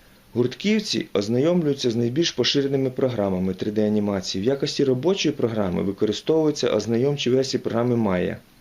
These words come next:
Сама назва гуртка спочатку сильно приваблює вихованців, та в процесі роботи діти відкривають для себе досить кропітку, таку, що потребує великого терпіння та посидющості, хоча й надзвичайно високотехнологічну сферу графіки.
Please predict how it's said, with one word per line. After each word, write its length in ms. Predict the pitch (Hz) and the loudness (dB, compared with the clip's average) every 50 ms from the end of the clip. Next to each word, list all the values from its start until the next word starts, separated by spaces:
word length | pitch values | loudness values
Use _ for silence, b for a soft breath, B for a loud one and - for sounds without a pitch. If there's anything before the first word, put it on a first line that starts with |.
| - B B B B B B B B B B B B - - | -20 B B B B B B B B B B B B -14 -8
Сама 320 | - - 139 143 170 180 | -4 -2 0 0 0 2
назва 280 | 180 175 165 151 156 156 | 2 0 0 0 0 0
гуртка 380 | 151 151 147 - - - 180 | 0 -2 -6 -4 -2 -2 -2
спочатку 560 | 170 - - 143 - - 156 147 - - 143 | -2 -2 -2 -2 -2 0 -2 -2 -4 -6 -6
сильно 340 | 139 - - 156 151 147 147 | -4 -2 0 0 0 0 0
приваблює 540 | 143 147 147 147 143 131 117 98 95 98 98 | 0 0 0 2 2 2 0 0 0 0 0
вихованців, 640 | 95 98 - - 113 110 117 113 110 110 - 110 | 0 0 0 0 0 2 2 2 0 0 -2 -4
та 120 | 107 - 123 | -2 -2 -2
в 40 | 120 | -2
процесі 540 | - 123 113 123 - 156 160 156 - 143 | -2 -4 -4 -2 0 0 0 0 0 0
роботи 520 | 131 127 127 127 147 165 165 165 156 151 147 B B B B B B B B B B | 0 0 0 0 0 -2 0 0 0 -2 -2 B B B B B B B B B B
діти 280 | 117 147 160 156 - | -2 -2 -2 0 -2
відкривають 600 | 151 143 143 - - 127 127 131 147 147 143 139 | -2 -4 -4 -2 0 0 0 2 2 2 0 0
для 120 | 113 117 123 | 0 0 -2
себе 340 | 123 - 143 139 127 123 117 | 0 0 0 0 0 0 0
досить 380 | 107 135 156 156 - 147 127 | 0 0 0 0 0 -4 -4
кропітку, 680 | - - 135 135 135 - 131 - - - - 110 87 - - B B B B B B B B B B | -2 -2 -2 -2 -2 -4 -8 -8 -8 -8 -6 -4 -4 -6 -8 B B B B B B B B B B
таку, 220 | 123 123 131 156 | -4 -2 0 0
що 160 | 151 156 - | 0 0 -2
потребує 440 | - 143 - 143 143 143 147 156 147 | -2 0 0 0 2 2 2 2 4
великого 400 | 123 123 135 143 139 139 143 131 | 4 2 2 2 2 2 0 0
терпіння 640 | 135 - 120 107 - - 135 156 156 147 123 104 98 | 2 0 -2 -2 -2 -4 -2 -2 0 0 -2 -2 -2
та 80 | - 104 | -4 -6
посидющості, 960 | - - 107 - 107 104 98 120 143 143 - - 123 110 - - - 110 107 B B B B B B | -6 -6 -6 -6 -6 -4 -2 0 0 0 0 -2 -4 -4 -6 -6 -6 -6 -6 B B B B B B
хоча 280 | B 143 139 - 160 151 | B -4 -2 0 0 2
й 20 | |
надзвичайно 600 | 156 147 127 127 127 120 127 143 135 135 131 127 | 0 0 0 0 0 0 2 2 2 2 2 2
високотехнологічну 1120 | 120 120 120 - 127 123 127 127 - 127 113 131 139 139 143 143 156 147 147 - 101 98 | 0 0 0 -2 -4 -2 -4 -4 -4 -6 -6 -4 -2 0 0 0 0 -2 -4 -6 -8 -8
сферу 320 | 92 - - 117 117 117 117 | -8 -4 -2 0 2 2 0
графіки. 520 | 101 92 87 85 - - - - - - | -2 -4 -6 -6 -8 -10 -16 -18 -18 -20